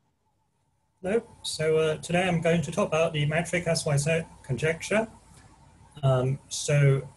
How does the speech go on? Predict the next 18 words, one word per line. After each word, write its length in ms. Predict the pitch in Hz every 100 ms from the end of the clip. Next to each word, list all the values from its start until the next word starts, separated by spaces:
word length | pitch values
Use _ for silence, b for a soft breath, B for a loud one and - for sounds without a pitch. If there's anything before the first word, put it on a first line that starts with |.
| -
this 300 | 143 185 208
is 200 | 196 160
a 120 | 175 160
very 340 | 143 170 190
different 480 | 190 196 208 180 -
style 440 | - 156 165 165
of 100 | 151
thinking 460 | 147 180 190 139 127
compared 440 | 127 123 151 151
to 280 | 143 147 143
the 100 | 139
talks 340 | 131 156 - -
we 80 | 139
have 260 | 139 131 -
heard 280 | - 147 170
so 180 | - 151
far. 320 | 139 170 208 B B B B - - -
Uh, 260 | 131 123